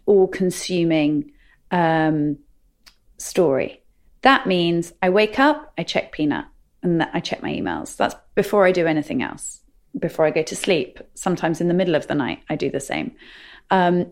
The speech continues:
it is completely all-consuming. It is not a given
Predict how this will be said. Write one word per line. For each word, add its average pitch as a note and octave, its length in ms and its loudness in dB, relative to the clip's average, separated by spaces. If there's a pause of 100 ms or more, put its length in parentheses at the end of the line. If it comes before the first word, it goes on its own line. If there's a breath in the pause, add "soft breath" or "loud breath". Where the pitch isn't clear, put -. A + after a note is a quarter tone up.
(100)
it A3+ 180 2
is A3 120 2
completely F#3+ 460 2
all-consuming. D#3+ 720 -2 (120)
It A#3+ 200 0
is A#3 100 2
not A3+ 360 4
a A3 60 4
given F3 600 2